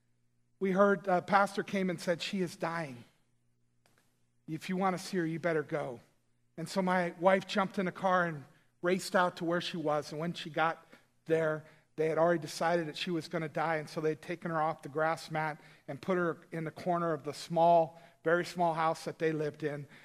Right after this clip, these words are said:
and she had gone to the bathroom all over herself. And, and I arrived about forty-five minutes later 'cause I was kinda worried about my wife, and when I got there, I found her kneeling in the dirty ground and holding this woman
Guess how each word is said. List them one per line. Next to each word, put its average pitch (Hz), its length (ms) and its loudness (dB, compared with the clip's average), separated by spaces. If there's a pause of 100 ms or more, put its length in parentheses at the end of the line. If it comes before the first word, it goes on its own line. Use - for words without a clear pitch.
(240)
and 147 280 -4
she 175 260 -4
had 160 360 -2 (280)
gone 165 220 4
to 175 140 -6
the 165 80 0
bathroom 165 480 2
all 160 180 6
over 160 240 0
herself. 147 540 -4
And, 143 140 -10 (280)
and 156 120 0
I 185 120 8
arrived 185 440 8
about 165 260 2
forty-five 175 480 2
minutes 160 240 -6
later 160 260 0
'cause 156 140 -10
I 147 100 0
was 147 180 -4
kinda 170 220 -4
worried 160 360 2
about 147 280 -4
my 143 100 -6
wife, 143 360 -2
and 143 80 -8
when 143 100 -4
I 143 100 -6
got 160 360 0
there, 147 320 -4 (300)
I 156 120 -4
found 180 340 -4
her 170 200 0
kneeling 185 800 0 (240)
in 170 180 -2
the 143 140 -4 (240)
dirty 180 300 2
ground 143 520 -8 (320)
and 143 140 -8
holding 196 460 0
this 180 260 -6
woman 135 420 -6